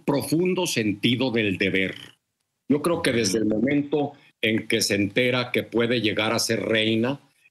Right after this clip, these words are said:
empieza a absorber fuertemente ese sentido del, del deber que consistía en preservar y enaltecer a toda costa a la monarquía. Y esto es algo importante porque,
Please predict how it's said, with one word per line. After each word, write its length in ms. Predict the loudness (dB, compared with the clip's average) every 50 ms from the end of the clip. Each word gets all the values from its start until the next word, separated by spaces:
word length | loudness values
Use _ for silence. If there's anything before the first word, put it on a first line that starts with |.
| _ 0
empieza 560 | 0 0 0 0 0 0 2 2 0 0 -2
a 60 | -2
absorber 560 | -2 -2 -2 0 0 2 2 2 0 0 -2
fuertemente 840 | -2 -2 0 0 0 0 -2 0 0 2 2 2 0 0 0 -2 -2
ese 200 | 0 -2 -2 -2
sentido 680 | -2 -2 -2 -2 0 0 0 0 2 0 0 -2 -4 -8 _ _ _ _ _ _
del, 480 | -4 -2 0 0 2 2 0 0 -2 -6 -4
del 240 | -2 0 0 0 0
deber 500 | 0 0 2 2 0 0 0 -2 -4 -8 -14 _ _ _ _ _
que 140 | -2 0 0
consistía 840 | 0 0 2 2 0 0 0 0 2 2 2 2 0 -2 -4 -6 -12 _ _ _ 0
en 240 | 0 0 0 0
preservar 720 | 0 0 0 2 2 0 0 0 0 0 0 0 0 -2 -4 -2
y 120 | 0 0 2
enaltecer 840 | 2 2 2 2 0 0 0 -2 -2 0 0 2 2 0 0 -2 -6 -12 _ _ _ _ _ _ _ _
a 160 | -6 -6 0 2
toda 320 | 2 2 2 0 -2 0
costa 540 | 0 0 0 0 -2 -2 -2 -2 -2 -2 -6 -10 _
a 120 | _ 0 2
la 140 | 2 2 2
monarquía. 800 | 2 2 2 2 0 0 -2 -4 -6 -4 -2 -2 -2 -4 -6 -12 _ _ _ _ _ _ _ -20 -20 _ -20 _ _
Y 160 | 0 2 2
esto 320 | 2 2 0 0 0 0 2
es 160 | 2 0 0
algo 460 | 0 0 0 2 2 2 0 0 -2 0
importante 800 | 0 0 0 0 -2 -4 -2 -2 -2 0 2 0 0 0 -2 -4
porque, 680 | -2 -2 -2 -2 -2 -2 -2 _ 0 0 0 0 -2 -6